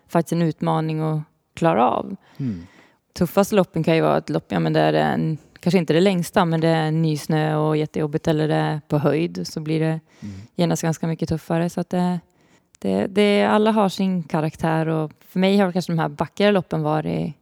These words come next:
Speaker 1: större utmaning resultatmässigt, och då blir det en utmaning för mig, eller en motivation i träningen att bli bättre på det också.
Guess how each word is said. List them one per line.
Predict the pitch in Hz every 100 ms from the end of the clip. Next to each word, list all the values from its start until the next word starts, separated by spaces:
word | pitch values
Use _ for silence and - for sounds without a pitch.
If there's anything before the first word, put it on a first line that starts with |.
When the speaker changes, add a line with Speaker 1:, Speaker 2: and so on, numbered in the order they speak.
| _ _ _
Speaker 1:
större | - - 170 160 165
utmaning | 151 160 156 156 151
resultatmässigt, | 156 151 165 165 196 226 - - -
och | 160
då | 170
blir | 170 180 180
det | 170 170 165 165 _ _ _ -
en | 180
utmaning | 170 - 160 156 156
för | 160 151
mig, | 151 151 151 151 _ _ _ _ _
eller | 165 160
en | 160
motivation | 156 - 156 160 156
i |
träningen | 160 160 165 208 190
att | 160 -
bli | 170
bättre | 165 - -
på | 175
det | 180
också. | 175 220